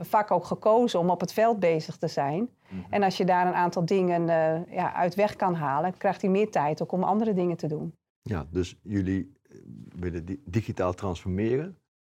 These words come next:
Speaker 2: om die schouw die eerst, zeg maar, in-, integraal gedaan werd, in zijn geheel, eh, nu, nu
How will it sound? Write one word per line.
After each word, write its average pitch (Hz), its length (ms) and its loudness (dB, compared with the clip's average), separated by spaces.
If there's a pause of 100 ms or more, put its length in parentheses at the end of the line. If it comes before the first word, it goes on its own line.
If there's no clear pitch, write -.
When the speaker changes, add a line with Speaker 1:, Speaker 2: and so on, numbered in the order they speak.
Speaker 2:
om 95 180 -4
die 85 300 -4
schouw 98 440 0
die 78 300 -6 (340)
eerst, 90 280 -2
zeg 87 140 -6
maar, 82 200 -6
in-, 92 320 -4
integraal 107 500 2
gedaan 85 280 -6
werd, 73 140 -10
in 87 60 -4
zijn 92 220 0
geheel, 101 260 4 (560)
eh, 85 240 -6
nu, 101 400 -2
nu 98 300 -6